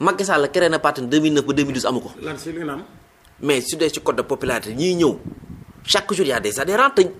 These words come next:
Speaker 1: tey kiy ñëw di adhérer da ngay jàpp ne kàngam la. Ki adhéré war nga jàpp ne kii war na nekk ci bureau bi.
Speaker 2: Est-ce que jëlu leen ñu frustré ci réew mi rek?
Speaker 1: Non, bul ne frustré. Bul ne, bul ne frustré de.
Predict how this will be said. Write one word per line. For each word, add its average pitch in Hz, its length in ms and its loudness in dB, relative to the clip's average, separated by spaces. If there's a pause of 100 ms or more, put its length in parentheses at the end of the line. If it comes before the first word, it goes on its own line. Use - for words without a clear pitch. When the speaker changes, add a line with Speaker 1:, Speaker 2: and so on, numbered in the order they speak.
(120)
Speaker 1:
tey 214 280 2 (360)
kiy 240 140 0
ñëw 240 120 6
di 208 80 6
adhérer 160 400 2 (400)
da 160 100 4
ngay 180 160 2
jàpp 160 220 -2
ne 139 80 -4
kàngam 226 400 2
la. 427 80 -6 (800)
Ki 247 160 -6
adhéré 185 280 2
war 202 160 2
nga 190 120 0
jàpp 180 200 -2
ne 151 80 -4
kii 175 180 -2
war 165 160 2
na 202 100 -2
nekk 196 160 -2
ci 190 80 -6
bureau 208 240 0
bi. 403 140 -2 (840)
Speaker 2:
Est-ce 185 140 -12
que 202 100 0
jëlu 185 200 0
leen 151 200 0
ñu 147 80 -6
frustré 147 460 -4
ci - 100 -6
réew 131 200 6
mi 120 100 -2
rek? - 160 -8
Speaker 1:
Non, 160 240 0
bul 190 140 -2
ne 226 80 4
frustré. 147 420 -2 (1160)
Bul 110 140 -2
ne, 123 60 2
bul 127 160 -2
ne 147 80 0
frustré 226 400 -2
de. - 80 -10